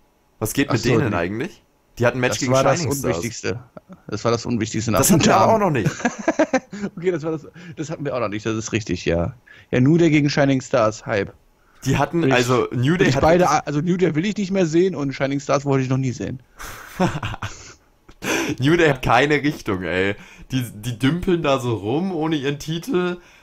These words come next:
Speaker 1: hätten eigentlich schon längst gesplittet werden sollen und, äh, verkaufen zwar noch Merchandise, aber haben immer wieder nur so ein Mini-Match ohne wirkliche Storyline. Also weiß auch nicht, ob das so der gewinnbringendste Weg ist für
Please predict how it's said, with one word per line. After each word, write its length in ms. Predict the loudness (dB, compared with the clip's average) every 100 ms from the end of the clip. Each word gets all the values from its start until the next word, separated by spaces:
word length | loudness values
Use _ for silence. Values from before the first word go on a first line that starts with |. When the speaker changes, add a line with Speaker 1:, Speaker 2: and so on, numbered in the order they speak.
| _
Speaker 1:
hätten 200 | -6 -2
eigentlich 180 | -2 -2
schon 120 | -4
längst 240 | -4 -6
gesplittet 540 | -10 -10 -4 -4 -4 -6
werden 280 | -4 -4 -6
sollen 500 | -4 -2 0 -2 -2
und, 540 | -4 -4 -6 -10 -10
äh, 480 | -6 -4 -2 -2 -2
verkaufen 440 | -4 -2 0 0
zwar 160 | -2 0
noch 80 | 0
Merchandise, 580 | 0 -2 -4 -2 -2 2
aber 140 | 2
haben 140 | 2
immer 200 | 2 -2
wieder 180 | 0 -2
nur 180 | -2 -2
so 80 | -4
ein 100 | -4
Mini-Match 540 | -4 -4 -4 -4 -4 -4
ohne 480 | -2 0 -2 -2
wirkliche 280 | -6 -8 -10
Storyline. 720 | -12 -4 -2 -2 -2 -4 -4
Also 380 | -4 -2 0 -2 -4 -14 -20 -4
weiß 180 | 0 2
auch 120 | 0
nicht, 140 | 0
ob 120 | -2
das 200 | 0 -2
so 240 | 2 2 2
der 340 | 0 0 0
gewinnbringendste 1300 | -4 -4 -2 -2 -2 0 -2 0 -2 -4 -6 -6 -6 -4
Weg 280 | -2 -2 -4
ist 220 | -6 -8
für 440 | -6 -2 0 -2